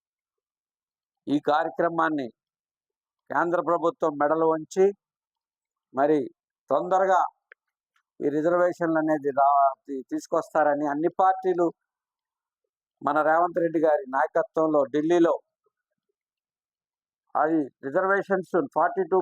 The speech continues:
పర్సెంట్ అయ్యేదాకా కూడా అక్కడే ఉండి మరి ఇవన్నీ సాధించుకొస్తారని అన్ని పార్టీలకి విజ్ఞప్తి చేస్తున్నాం. నేషనల్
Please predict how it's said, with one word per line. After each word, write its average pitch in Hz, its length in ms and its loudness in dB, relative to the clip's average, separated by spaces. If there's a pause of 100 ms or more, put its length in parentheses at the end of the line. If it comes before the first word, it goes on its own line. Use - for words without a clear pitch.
పర్సెంట్ 170 360 -2
అయ్యేదాకా 190 600 2
కూడా 175 220 2
అక్కడే 180 340 2
ఉండి 160 340 -2 (600)
మరి 143 160 0
ఇవన్నీ 151 360 2
సాధించుకొస్తారని 156 1120 -2 (560)
అన్ని 190 280 0 (100)
పార్టీలకి 175 720 2 (460)
విజ్ఞప్తి 170 640 -2
చేస్తున్నాం. 170 520 0 (1600)
నేషనల్ 165 600 -2